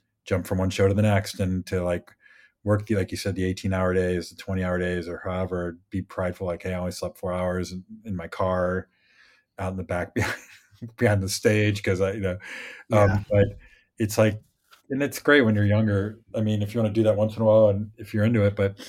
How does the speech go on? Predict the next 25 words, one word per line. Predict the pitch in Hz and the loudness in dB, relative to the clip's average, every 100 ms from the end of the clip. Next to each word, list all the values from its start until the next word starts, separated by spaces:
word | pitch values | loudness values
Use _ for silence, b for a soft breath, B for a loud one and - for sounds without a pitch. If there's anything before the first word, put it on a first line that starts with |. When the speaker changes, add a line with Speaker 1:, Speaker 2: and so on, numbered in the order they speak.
| B B | B B
Speaker 1:
but | - 104 | -2 0
I | |
think | 127 117 | 0 -2
if | 104 | 0
you | 113 | 4
wanna | 104 | 4
have | 101 | 4
any | 101 | 2
longev-, | 98 90 101 101 101 - 104 | 0 2 4 4 2 -6 -6
longevity | 95 90 101 101 101 95 95 | -6 0 2 2 2 -2 -2
and | 92 | -2
also, | 95 101 - 92 90 - _ _ _ _ - | -2 -2 -2 -4 -4 -10 _ _ _ _ -2
um, | 104 95 90 90 - _ _ _ _ _ - 104 | 0 2 -2 -6 -12 _ _ _ _ _ -16 -2
if | |
you | 113 | 2
wanna | 107 | 2
do | 101 | 2
good | 98 95 | 0 0
work, | 90 98 92 92 | 4 4 2 -4
it's | - 101 | -6 -2
really | 95 | -2
important | 87 - 95 92 | -2 -4 -4 -4
that | 90 | -6
you, | 87 82 - _ _ _ _ _ _ _ _ _ _ - | -8 -10 -14 _ _ _ _ _ _ _ _ _ _ -10
um, | 95 85 | -8 -8